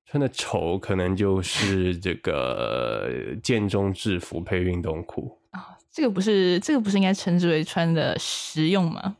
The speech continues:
Speaker 1: 实用但丑。
Speaker 2: 实用但丑。
Speaker 1: 对。虽然，呃，常常见到有人这么穿，但是不能改变他丑的事实。
Speaker 2: 是。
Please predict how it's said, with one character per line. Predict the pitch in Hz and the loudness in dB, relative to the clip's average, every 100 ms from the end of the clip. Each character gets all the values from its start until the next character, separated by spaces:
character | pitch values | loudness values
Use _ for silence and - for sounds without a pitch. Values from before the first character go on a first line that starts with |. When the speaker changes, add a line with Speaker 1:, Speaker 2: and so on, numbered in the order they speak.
| _ _ - | _ _ -8
Speaker 1:
实 | - 120 117 | -2 2 4
用 | 147 127 98 - | 4 4 2 0
但 | 113 98 95 - | 0 2 0 -4
丑。 | - - - - _ _ _ _ | -6 -6 -6 -10 _ _ _ _
Speaker 2:
实 | - 190 | -12 -2
用 | 208 196 | 0 2
但 | 185 | 2
丑。 | - - - _ - | 0 -4 -10 _ -4
Speaker 1:
对。 | 101 - - _ _ _ _ _ _ _ _ - | -2 -2 -6 _ _ _ _ _ _ _ _ -6
虽 | - 147 | 0 2
然， | 117 107 69 | 4 2 -2
呃， | 62 101 | -4 -2
常 | - 110 | 0 2
常 | 110 107 | 2 2
见 | 107 110 | 2 2
到 | 104 | 4
有 | 92 | 2
人 | 87 | 2
这 | 95 | 2
么 | 92 | 0
穿， | 87 - 95 90 95 - | -2 -2 0 0 -2 -2
但 | 117 | 0
是 | 98 98 92 _ _ - | 0 -2 -4 _ _ -2
不 | |
能 | 117 98 | 0 0
改 | 95 85 | 0 -2
变 | 101 | 0
他 | 98 101 | 0 0
丑 | - - | -4 -8
的 | 104 | -6
事 | - 123 104 | -4 -2 -2
实。 | 101 - - 120 | -2 -8 -12 -14
Speaker 2:
是。 | - - - - | -10 -6 -4 -4